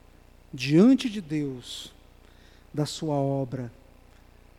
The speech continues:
neste mundo, guardando o nosso coração diante do Senhor.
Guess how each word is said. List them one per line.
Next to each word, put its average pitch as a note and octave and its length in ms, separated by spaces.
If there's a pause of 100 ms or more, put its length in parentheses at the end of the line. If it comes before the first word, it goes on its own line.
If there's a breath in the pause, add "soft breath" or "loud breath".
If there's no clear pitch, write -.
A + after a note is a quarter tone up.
(380)
neste C#3 360
mundo, A#2+ 340 (1300 soft breath)
guardando D#3 460
o F#3 40
nosso F3 260
coração D3 580
diante C3 400
do B2+ 100
Senhor. A#2+ 560